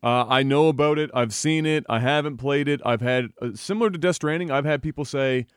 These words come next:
"Really fucking good," and I've had other people say, "Incredibly bland." Not bad, just bland. Kinda like,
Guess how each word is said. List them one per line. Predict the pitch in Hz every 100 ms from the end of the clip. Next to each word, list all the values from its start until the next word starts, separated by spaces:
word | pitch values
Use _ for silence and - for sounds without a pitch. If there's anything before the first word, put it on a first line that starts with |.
| _ _ _ _ _
"Really | 92 107 139 147
fucking | 143 143 165 151
good," | 110 107 110 107 _ _
and | 101
I've | 107
had | 104 107
other | 110 117
people | 123 123
say, | 120 113 110 101 _ _ -
"Incredibly | 110 107 - - 113 113 101 107
bland." | 98 104 92 76
Not | 110 147
bad, | 139 208 160 113 131 143 _ _ _ _ _ -
just | 113 92
bland. | 117 117 98 85 _ _ _ _ -
Kinda | 185
like, | 196 147